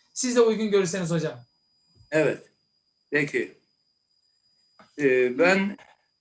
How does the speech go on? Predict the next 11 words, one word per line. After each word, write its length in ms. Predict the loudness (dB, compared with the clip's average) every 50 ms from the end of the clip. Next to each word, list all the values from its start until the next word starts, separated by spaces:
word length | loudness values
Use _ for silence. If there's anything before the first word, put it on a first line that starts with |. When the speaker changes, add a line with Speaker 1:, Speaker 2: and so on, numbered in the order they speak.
| _ -2
Speaker 2:
Denizli 760 | 0 2 2 2 2 2 2 4 4 4 4 2 -2 -6 -14 _ _ _ _ _ _ _ _ _ _ _ _ _ _ _ _
ilinin 640 | -4 0 4 4 4 4 4 2 2 0 -2 -4 -8 -16 _ _ _ _ _ _ _ _ _ _ _ _ _ _
Yatağan, 680 | 0 2 2 4 4 4 6 6 4 4 2 0 -4 -10 -16 -20
şu 240 | -8 -2 0 2
anda 540 | 2 0 0 -2 -2 0 0 0 -2 -4 -8 -14 -12
büyük 220 | -6 -2 -2 -2 -2
şehir 260 | -2 -2 0 0 2
olduğu 300 | 2 2 0 0 -2 -8
için 240 | -8 -8 -10 -10 -8
mahalle 480 | -8 -6 -2 0 0 2 2 2 2
diyoruz. 360 | 2 2 2 2 2 0 -4